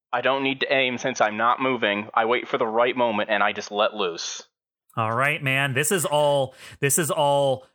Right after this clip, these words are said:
Speaker 2: perfect timing and all about your systems, man. So what,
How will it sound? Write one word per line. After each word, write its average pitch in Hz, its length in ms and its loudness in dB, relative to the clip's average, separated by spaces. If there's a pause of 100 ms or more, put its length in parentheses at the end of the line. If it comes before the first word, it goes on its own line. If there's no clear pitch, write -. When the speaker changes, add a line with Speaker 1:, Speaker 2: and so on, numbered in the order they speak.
(160)
Speaker 2:
perfect - 500 -2
timing 185 640 0
and 127 280 -2
all 127 260 0
about 135 440 0
your 127 140 0
systems, 95 600 0
man. 98 300 2
So 98 440 0 (260)
what, 120 260 0